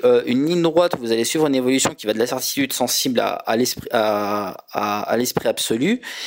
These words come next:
mais vous allez faire systématiquement le même mouvement, et c'est, c'est l'aspect cercle, d'où l'histoire, euh, le, de, l'his-, cette histoire de la spirale. Donc, première spirale, hop, c'était la certitude sensible,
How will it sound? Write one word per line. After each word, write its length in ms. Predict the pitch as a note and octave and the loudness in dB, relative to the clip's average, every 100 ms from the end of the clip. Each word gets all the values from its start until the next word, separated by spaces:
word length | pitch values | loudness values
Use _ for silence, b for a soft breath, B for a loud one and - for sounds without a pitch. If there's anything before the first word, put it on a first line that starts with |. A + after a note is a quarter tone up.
| B | B
mais 120 | - B2 | -2 -2
vous 180 | C3 | 2
allez 160 | C#3 C#3 | 4 4
faire 180 | C3+ - | 0 -4
systématiquement 600 | - - D#3+ D#3 - D3+ | -4 -2 -2 0 -2 0
le 100 | D3+ | 0
même 140 | D3 | 0
mouvement, 460 | C#3 C#3+ C3+ C#3 C3+ | 0 0 2 2 2
et 60 | B2 | 0
c'est, 180 | C3 | -2
c'est 160 | - A#2+ | -2 0
l'aspect 260 | A#2 - C#3+ | 0 0 -2
cercle, 400 | - B2 - - B B B | 0 -2 -2 -14 B B B
d'où 340 | C3 A#2+ C#3 F3+ | -8 -2 0 0
l'histoire, 540 | D#3 C3 - D3 C#3+ | -2 -4 0 0 2
euh, 200 | B2+ A2 | 4 4
le, 300 | A2 A2 A2 | 4 4 4
de, 140 | - - | 0 -8
l'his-, 260 | - A2 - | -6 -8 -4
cette 200 | - A2 | -4 -2
histoire 180 | C3 | 0
de 60 | C#3 | 2
la 60 | C#3 | 0
spirale. 400 | - A#2+ A#2 C#3+ B B - | 0 0 0 -2 B B 0
Donc, 260 | D#3 F3 - | 0 0 -8
première 340 | - F3+ F3+ - | -10 -8 -6 -6
spirale, 560 | - F#3 E3 E3 D#3 - | -2 0 4 2 2 2
hop, 300 | D3 D3+ - | 2 2 -2
c'était 260 | - A#2+ A#2 | -6 -2 0
la 100 | A2+ | 0
certitude 440 | A#2+ - B2 A#2 | 0 -4 -6 -4
sensible, 500 | A#2+ A2 - A3 G3+ | -2 -2 -2 -4 -4